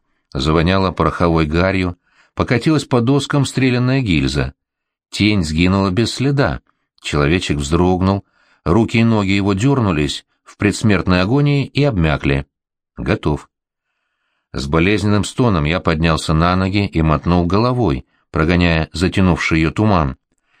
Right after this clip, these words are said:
Пусть из-за погасившей шум подушки соседи и случайные прохожие не могли принять ни сильный хлопок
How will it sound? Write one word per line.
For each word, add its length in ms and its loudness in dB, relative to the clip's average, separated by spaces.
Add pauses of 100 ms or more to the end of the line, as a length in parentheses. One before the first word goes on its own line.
(520)
Пусть 340 0
из-за 280 0
погасившей 640 0
шум 340 0
подушки 680 0
соседи 540 -2
и 80 0
случайные 500 0
прохожие 720 0 (360)
не 120 2
могли 320 2
принять 400 0
ни 80 2
сильный 320 0
хлопок 560 0